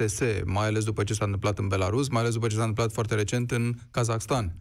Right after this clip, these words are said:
Uh, și că toată ideea asta de a, uite, colaborează foarte strâns cu Armenia, o țară despre care mulți spun că e un fel de vasal în momentul ăsta.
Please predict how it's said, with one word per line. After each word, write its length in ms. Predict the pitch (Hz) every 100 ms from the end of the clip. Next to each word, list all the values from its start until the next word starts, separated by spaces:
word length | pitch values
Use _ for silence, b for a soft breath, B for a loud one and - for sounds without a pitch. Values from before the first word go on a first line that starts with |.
| - - - - -
Uh, 320 | 104 101 98
și 280 | 98 - 123
că 200 | 120 -
toată 280 | 113 123 123
ideea 400 | 123 123 127 113
asta 260 | 113 113 98
de 120 | 95
a, 420 | 101 101 95 98
uite, 260 | 110 117 98
colaborează 520 | 110 107 113 117 107
foarte 280 | 113 113 110
strâns 280 | 117 123
cu 100 | 120
Armenia, 440 | 117 113 131 113 98
o 100 | 104
țară 520 | 104 117 117 113 110
despre 220 | 110 107 110
care 160 | 110
mulți 220 | 110 113
spun 140 | 107 113
că 80 | 113
e 20 |
un 40 |
fel 120 | 104 120
de 80 |
vasal 520 | 110 110 107 127 104 85 B B B
în 100 | 117
momentul 320 | 165 123 113
ăsta. 260 | 107 98 104